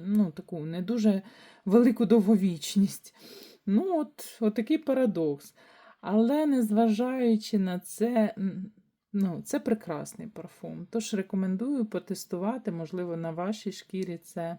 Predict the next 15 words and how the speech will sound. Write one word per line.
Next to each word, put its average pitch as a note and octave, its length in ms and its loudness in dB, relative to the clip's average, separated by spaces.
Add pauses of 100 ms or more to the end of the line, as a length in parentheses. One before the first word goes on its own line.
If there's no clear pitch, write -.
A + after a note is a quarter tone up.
(500)
триватиме, F#3+ 880 0 (540)
е, D3+ 340 -10
довше, F3+ 800 4 (320)
чим A3 260 8
на F#3 120 4
моїй. E3+ 480 -2 (540)
Ну F#3+ 220 -2
і F3 40 -8
далі A#3 460 -2
це - 220 -6
Chloé G3+ 600 -2
Eau F#3 100 -2
de F3+ 120 -6
Parfum F3 560 -8
Naturel. E3+ 580 -8